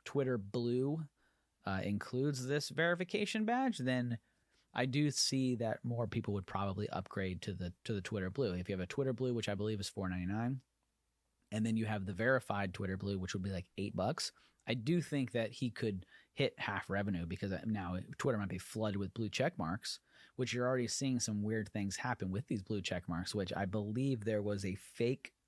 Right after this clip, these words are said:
account. It was a fake King James, as in LeBron James, account who had the blue check mark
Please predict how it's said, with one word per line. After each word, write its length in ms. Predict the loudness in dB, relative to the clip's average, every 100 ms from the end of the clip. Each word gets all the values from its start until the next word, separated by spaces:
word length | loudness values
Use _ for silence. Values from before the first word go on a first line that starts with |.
| -14
account. 640 | -6 -2 0 -2 -4 -12 -16 -20 -20 -6
It 60 | 0
was 120 | 2
a 60 | 0
fake 520 | -2 2 4 4 -2 -10
King 320 | 0 2 2
James, 640 | 4 2 2 2 0 -2 -4 -2
as 160 | 0
in 140 | 0 0
LeBron 380 | 0 0 0
James, 360 | 0 -2 -2 -4
account 400 | -4 -2 0 -2 -6
who 360 | -2 0 0 -2 -8 -20 _ _ _
had 360 | 0 2 4 2
the 80 | 2
blue 160 | 2
check 240 | 2 0 2
mark 340 | 2 2 -2